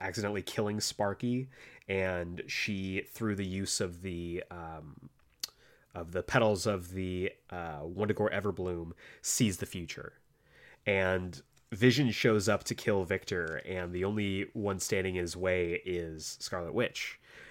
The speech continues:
And they have this heartfelt conversation where Vision basically decides, "I'm, I'm going to incapacitate you,"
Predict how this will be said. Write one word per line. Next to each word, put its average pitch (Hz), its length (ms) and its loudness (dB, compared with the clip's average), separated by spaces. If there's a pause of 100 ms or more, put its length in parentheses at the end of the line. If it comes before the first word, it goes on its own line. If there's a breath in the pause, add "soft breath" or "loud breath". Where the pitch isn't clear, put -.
(120)
And 92 200 0
they 92 80 2
have 90 260 0
this 90 180 -2
heartfelt 107 380 0
conversation 92 760 -4
where 85 520 -4 (100)
Vision 90 560 -4 (240)
basically 95 300 -2
decides, 87 420 -6
"I'm, 85 480 -8 (300)
I'm 87 180 -4
going 85 320 -6
to 85 380 -8
incapacitate 92 640 2
you," 80 260 -8